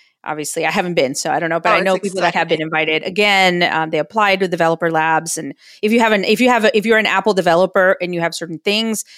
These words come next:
Speaker 1: and you're already kind of testing out the Vision O S, like, there's ways to apply. We, we can include a link definitely in the show notes. Um, but yeah, it's, it's a really exciting,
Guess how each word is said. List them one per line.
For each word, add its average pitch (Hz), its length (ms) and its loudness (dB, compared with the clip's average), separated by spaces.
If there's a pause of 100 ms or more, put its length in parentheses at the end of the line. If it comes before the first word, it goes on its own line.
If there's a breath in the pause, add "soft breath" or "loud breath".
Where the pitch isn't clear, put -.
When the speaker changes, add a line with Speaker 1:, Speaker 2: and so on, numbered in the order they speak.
(180 loud breath)
Speaker 1:
and 170 340 -2
you're 165 280 -2
already 165 280 -2
kind 170 180 -10
of 160 80 -10
testing 175 300 -8
out 160 180 -4
the 156 100 -8
Vision 156 300 -4
O 170 120 -2
S, 220 440 0
like, 170 220 -4
there's 175 240 -4
ways 160 240 -4
to - 100 -12
apply. 156 380 -4
We, 170 160 -6 (180 loud breath)
we 277 80 0
can 277 140 0
include 247 240 0
a 220 80 2
link 180 240 -2
definitely 165 300 -6
in 156 40 -6
the 165 80 -4
show 160 220 -4
notes. 170 340 -6 (380 loud breath)
Um, 175 420 -4
but 220 80 0
yeah, 254 160 4
it's, - 160 -2
it's 226 180 0
a 247 60 2
really 240 240 0
exciting, 190 580 -2